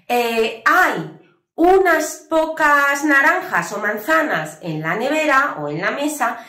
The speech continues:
tendré que utilizar también el few, porque las manzanas también las puedo contar. Y puedo decir, "Una manzana, dos manzanas". Entonces, para decir, "Hay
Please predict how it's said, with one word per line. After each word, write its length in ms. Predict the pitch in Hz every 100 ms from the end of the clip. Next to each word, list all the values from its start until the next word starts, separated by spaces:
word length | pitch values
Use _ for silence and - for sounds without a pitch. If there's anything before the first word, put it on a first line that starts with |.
| - _
tendré 400 | 285 262 262 277
que 160 | 285
utilizar 520 | 285 294 247 226 214 214
también 340 | 214 202 190
el 220 | 180 185
few, 240 | 339 392 -
porque 240 | 190 180
las 220 | 170 170
manzanas 600 | 180 165 - 190 226 320
también 400 | 254 165 156 160
las 180 | 226 302
puedo 260 | 180 156 151
contar. 440 | 147 151 302 208
Y 60 | 170
puedo 200 | 185 190
decir, 360 | 190 226 226 - _
"Una 220 | - 190 214
manzana, 440 | 320 285 220 214
dos 200 | 190 180
manzanas". 520 | 240 262 233 220 220
Entonces, 460 | 185 185 220 170 156
para 160 | 160
decir, 520 | 156 - 302 - - - - - - _
"Hay 480 | 302 320 226 151 143